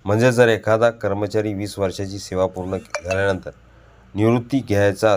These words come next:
विचार करत असेल, तर त्याला किमान तीन महिन्यापूर्वीच नोटीस सादर करावी लागेल. यूपीएस अंतर्गत मिळणारे फायदे. युनाइट-, युनिफाईड पेन्शन स्कीम यूपीएस.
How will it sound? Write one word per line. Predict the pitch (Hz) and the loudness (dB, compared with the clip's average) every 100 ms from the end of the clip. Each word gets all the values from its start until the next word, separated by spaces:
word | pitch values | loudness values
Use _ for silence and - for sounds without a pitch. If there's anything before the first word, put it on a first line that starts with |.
| 90 | 0
विचार | 95 107 101 | -6 0 0
करत | 95 95 | 0 -2
असेल, | 95 90 104 95 95 | -2 -4 -6 -6 -6
तर | 90 | -4
त्याला | 90 90 | -2 -2
किमान | 87 92 95 95 | -4 -4 -2 -2
तीन | 87 _ _ - 104 | -4 _ _ -8 -4
महिन्यापूर्वीच | 98 95 92 87 90 104 98 - _ _ _ - | -2 -2 -4 -6 -8 -8 -10 -18 _ _ _ -10
नोटीस | 95 98 120 113 | -4 -4 -4 -2
सादर | 92 92 90 | 0 0 0
करावी | 87 87 90 - | 0 0 -2 -8
लागेल. | 85 85 76 73 _ _ _ _ _ _ - | -4 -4 -4 -14 _ _ _ _ _ _ -8
यूपीएस | 104 101 127 123 | -4 0 2 4
अंतर्गत | 117 104 110 113 | 2 2 2 2
मिळणारे | 107 92 92 95 95 | 0 -2 0 -2 -4
फायदे. | 87 76 78 _ _ _ _ _ 101 | -8 -8 -14 _ _ _ _ _ -4
युनाइट-, | 104 107 110 107 - _ _ - | 2 4 4 0 -8 _ _ -10
युनिफाईड | 101 104 107 110 | -6 0 0 2
पेन्शन | 98 95 104 | 0 -2 -4
स्कीम | 98 - 104 98 | -6 -6 -6 -6
यूपीएस. | 82 85 80 - | -8 -10 -12 -14